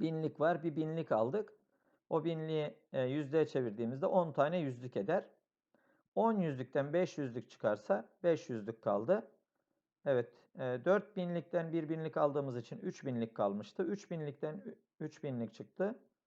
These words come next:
Sıfır binlik kaldı. Bir aşağı indiririz. On bin beş yüz gram. Bizden sonucu kilogram olarak istediği için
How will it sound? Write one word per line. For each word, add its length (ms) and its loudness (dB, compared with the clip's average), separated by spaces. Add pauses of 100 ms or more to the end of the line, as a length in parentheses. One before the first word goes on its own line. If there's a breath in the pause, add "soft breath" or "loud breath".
(140)
Sıfır 380 0
binlik 340 -2
kaldı. 420 2 (160)
Bir 120 2
aşağı 420 4
indiririz. 480 -4 (1300)
On 260 8
bin 220 -2
beş 260 2
yüz 160 0
gram. 260 0 (1300)
Bizden 280 2
sonucu 380 2
kilogram 480 4
olarak 300 4
istediği 500 -2
için 280 0